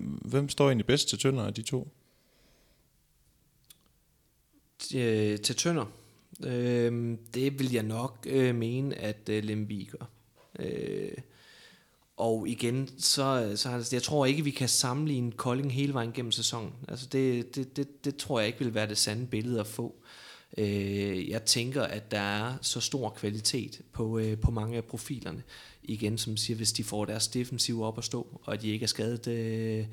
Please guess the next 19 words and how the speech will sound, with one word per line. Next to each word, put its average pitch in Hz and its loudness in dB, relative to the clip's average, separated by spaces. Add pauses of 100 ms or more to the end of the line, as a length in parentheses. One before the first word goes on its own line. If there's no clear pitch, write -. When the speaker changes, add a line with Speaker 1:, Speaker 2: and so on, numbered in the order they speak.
(320)
Speaker 2:
skadesramte, 110 2 (120)
øh, 104 0
i 120 -4
den 120 -2
ende, 113 -4 (360)
jamen, - -8
så 135 4
tror 131 2
jeg, 107 2
det 104 2
vil 101 0
blive 107 0
vanskeligt 117 -2
for 113 0
Tønder 110 -2
at 101 -2
lave 101 -2
mål 107 0
nok 101 -6